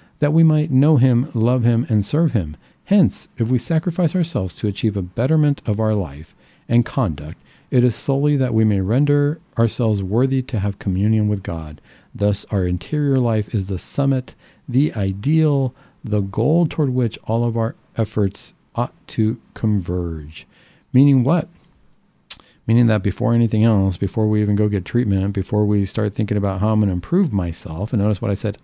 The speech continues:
"I am gonna improve myself," that's one of the issues, is that I need to start to say, "How's my relationship with God first?"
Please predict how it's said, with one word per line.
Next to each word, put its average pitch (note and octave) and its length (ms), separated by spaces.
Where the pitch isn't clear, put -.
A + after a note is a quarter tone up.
"I A#2+ 420
am - 80
gonna F#2+ 140
improve E2 280
myself," C#3 540
that's F2+ 220
one G2 100
of F2+ 60
the E2+ 140
issues, E2 380
is F2+ 200
that F2+ 240
I G#2+ 80
need A#2+ 140
to G2 100
start G2 260
to - 80
say, F#2+ 380
"How's B2+ 220
my B2 120
relationship G2+ 580
with E2 120
God F2+ 260
first?" - 500